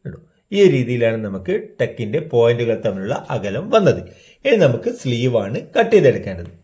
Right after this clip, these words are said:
അപ്പൊ സ്ലീവ് കട്ട് ചെയ്യാൻ വേണ്ടി ഇതുപോലെ തുണിയെ ഇതുപോലെ മടക്കിയെടുക്കുന്നു.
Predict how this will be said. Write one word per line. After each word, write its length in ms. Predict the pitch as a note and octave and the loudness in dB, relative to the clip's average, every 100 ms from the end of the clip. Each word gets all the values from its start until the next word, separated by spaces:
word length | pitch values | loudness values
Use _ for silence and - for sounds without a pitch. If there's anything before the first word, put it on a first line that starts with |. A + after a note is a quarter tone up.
| _ _ | _ _
അപ്പൊ 140 | _ - | _ -10
സ്ലീവ് 280 | F3+ D3+ D3+ C3+ | -4 -2 0 2
കട്ട് 160 | B2 | 2
ചെയ്യാൻ 180 | A#2+ A2 G#2+ | 2 -2 -2
വേണ്ടി 120 | A#2+ A#2+ | -4 -4
ഇതുപോലെ 320 | G#2 G2+ G#2+ G#2+ | -4 -4 -4 -4
തുണിയെ 300 | G2 F#2+ A2+ - - | -6 -4 -6 -6 -12
ഇതുപോലെ 320 | B2 F#2+ F#2 G2 | -10 -6 -4 -4
മടക്കിയെടുക്കുന്നു. 680 | F#2+ F2+ F2+ G#2+ F2+ F#2+ G#2+ | -6 -8 -8 -6 -6 -4 0